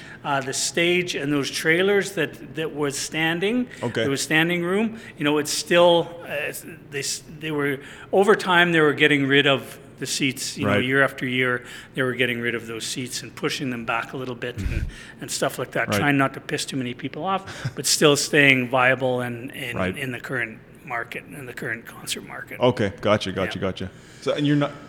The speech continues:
Speaker 2: I guess that didn't happen this summer, obviously, but you did it right up to the summer
Speaker 1: I did it
Speaker 2: before?
Speaker 1: right up until the last year they did it.
Speaker 2: Okay.
Speaker 1: Um, and it's funny that because, um, again, I did it with four different companies, and the company that I was with last was, uh,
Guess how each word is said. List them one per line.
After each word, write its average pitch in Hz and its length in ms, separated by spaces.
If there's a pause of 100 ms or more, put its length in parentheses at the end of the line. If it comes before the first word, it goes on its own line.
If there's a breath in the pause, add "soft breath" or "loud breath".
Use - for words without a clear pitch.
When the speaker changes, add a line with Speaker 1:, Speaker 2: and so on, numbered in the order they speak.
(320)
Speaker 2:
I 135 40
guess 131 160
that 127 120
didn't 113 160
happen 113 300
this 117 140
summer, 101 280
obviously, 98 400
but 95 260 (280)
you 123 140
did 113 200
it - 80 (240)
right 113 180
up 110 160
to 104 240 (320)
the - 60
summer - 180
Speaker 1:
I 165 60
did 175 260
it 185 40
Speaker 2:
before? 170 100
Speaker 1:
right 175 160
up 185 180
until 180 320
the 170 100
last 165 460 (180)
year 160 300
they 180 140
did 139 260
it. 220 240
Speaker 2:
Okay. 123 180
Speaker 1:
Um, 170 420
and 165 180
it's 156 140
funny 208 340
that 127 420
because, 156 720 (500 loud breath)
um, 143 680
again, 151 480
I 156 300
did 165 240
it 170 40
with 143 180
four 151 260
different 143 280
companies, 123 560
and 131 140
the 123 40
company 151 420
that 139 140
I 131 60
was 123 160
with 143 220
last 123 360
was, 120 240
uh, 113 220